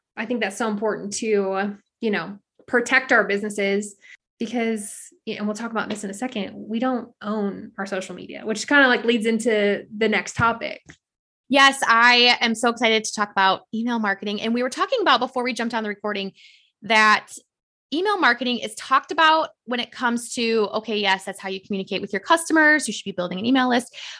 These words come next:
Speaker 2: But you were saying that it's not talked about a lot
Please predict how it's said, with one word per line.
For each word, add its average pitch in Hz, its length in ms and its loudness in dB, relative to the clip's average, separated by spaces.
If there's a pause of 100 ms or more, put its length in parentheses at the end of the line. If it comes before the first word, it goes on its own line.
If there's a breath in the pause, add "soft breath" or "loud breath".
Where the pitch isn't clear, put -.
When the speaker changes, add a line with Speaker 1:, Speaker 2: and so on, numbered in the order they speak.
Speaker 2:
But 240 300 4
you 247 140 2
were 262 120 2
saying 302 540 0
that 226 280 2 (140)
it's 220 260 -8 (140)
not 247 380 0
talked 262 340 -2
about 240 280 0
a 190 120 -4
lot 185 500 -2